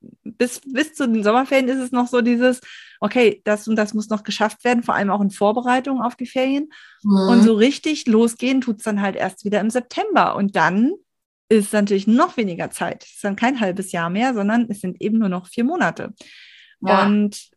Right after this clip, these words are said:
Speaker 1: äh, ja, was machen wir denn dann? Also, <laughs> ja, mir fällt dann eben ein, okay, nach den Ferien einfach nochmal mehr arbeiten oder den Plan ignorieren.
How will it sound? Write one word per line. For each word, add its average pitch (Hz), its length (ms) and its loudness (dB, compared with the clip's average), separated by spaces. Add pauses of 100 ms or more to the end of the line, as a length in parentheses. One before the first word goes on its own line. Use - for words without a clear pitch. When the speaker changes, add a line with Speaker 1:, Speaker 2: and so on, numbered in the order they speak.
Speaker 1:
äh, - 80 -20 (240)
ja, 220 420 2
was 214 360 -4
machen 320 300 -4
wir 392 60 -2
denn 196 160 2
dann? 175 320 -2
Also, 202 380 0 (380)
<laughs> - 400 -6
ja, 254 260 2
mir 240 200 6
fällt 247 200 4
dann 247 120 2
eben 226 200 -2
ein, 226 300 0
okay, 254 260 -2
nach 240 180 0
den 240 140 -2
Ferien 247 360 -4
einfach 233 220 -2
nochmal 226 180 0
mehr 208 240 0
arbeiten 262 460 -2 (160)
oder 294 560 0 (680)
den 247 140 0
Plan 285 240 2
ignorieren. 190 760 -2